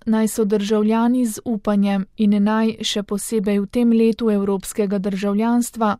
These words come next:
posredujejo upanje preko svojega dela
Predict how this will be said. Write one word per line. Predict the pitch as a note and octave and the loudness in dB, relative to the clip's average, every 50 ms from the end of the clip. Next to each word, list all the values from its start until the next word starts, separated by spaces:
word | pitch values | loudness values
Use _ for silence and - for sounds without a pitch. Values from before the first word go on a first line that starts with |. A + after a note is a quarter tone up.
| _ _ - | _ _ -4
posredujejo | A#3+ A3+ A3 - A#3+ G#3 A3+ G#3 G#3 C4 C4+ C4 A#3+ A3 G#3 G3+ G3 F#3+ - | -2 -2 0 0 2 2 2 2 2 0 0 2 2 2 2 2 0 -2 -4
upanje | B3 B3 A#3 - B3+ B3 A#3+ A#3+ A#3+ A3+ | -8 -8 -4 -2 -2 0 2 0 0 0
preko | - - G3 G3+ G3 - G3 G3 | -2 -2 -4 -4 -2 -4 -6 -6
svojega | - - G3+ G#3 G3+ G3+ G3+ G3+ F#3+ G3 G3+ F#3+ | -6 -6 -4 -2 -2 0 0 -2 -2 -2 -4 -4
dela | F#3 A3 B3 B3+ B3+ A#3+ A3+ G#3+ | -4 -4 -4 -2 -2 0 0 -2